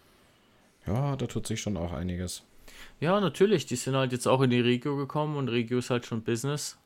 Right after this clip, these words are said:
Speaker 2: Wenn nicht, wenn auch nicht so krass wie beim,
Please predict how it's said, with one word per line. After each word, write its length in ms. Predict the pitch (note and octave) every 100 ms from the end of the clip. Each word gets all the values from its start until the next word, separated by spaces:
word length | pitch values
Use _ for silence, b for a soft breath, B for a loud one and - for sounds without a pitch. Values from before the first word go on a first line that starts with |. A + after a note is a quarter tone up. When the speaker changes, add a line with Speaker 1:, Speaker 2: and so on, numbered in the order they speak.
| -
Speaker 2:
Wenn 160 | A#2
nicht, 220 | A#2+ A#2+ A2+
wenn 260 | F#2 A#2+
auch 80 | C3
nicht 160 | B2+ B2
so 100 | B2+
krass 420 | - B2 C3 -
wie 120 | A#2+
beim, 600 | A#2+ A2+ G#2+ G#2+ G#2+ G#2